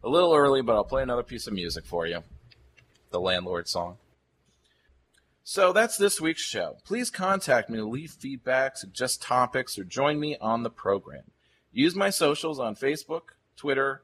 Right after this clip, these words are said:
and Mastodon. Search What's Left in Albany slash Three Left Show. I'm also on Instagram, though I don't check it, but, you know, I'll get the notification, right? Uh, Dan J Platt, P L A A T.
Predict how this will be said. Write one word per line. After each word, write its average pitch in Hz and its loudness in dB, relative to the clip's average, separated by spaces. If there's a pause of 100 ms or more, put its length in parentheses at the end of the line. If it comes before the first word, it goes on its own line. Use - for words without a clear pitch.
(180)
and 143 -2
Mastodon. 127 -2 (280)
Search - -2 (480)
What's 127 0
Left 127 0 (100)
in 131 -8
Albany 92 -4
slash 95 0
Three 95 -10
Left 85 -8
Show. - -8 (800)
I'm 95 -4
also 131 0
on 175 4
Instagram, 127 -4
though 104 -4
I 101 -2
don't 113 -4
check 110 0
it, 113 -6
but, 95 2
you 92 -10
know, 95 -2
I'll 95 0
get - -8
the 110 -8
notification, 110 -6
right? 92 -14 (580)
Uh, 104 0
Dan 117 -2
J 113 -2
Platt, 78 -6
P 95 -12
L 87 -6
A 85 -8
A 85 -14
T. 58 -18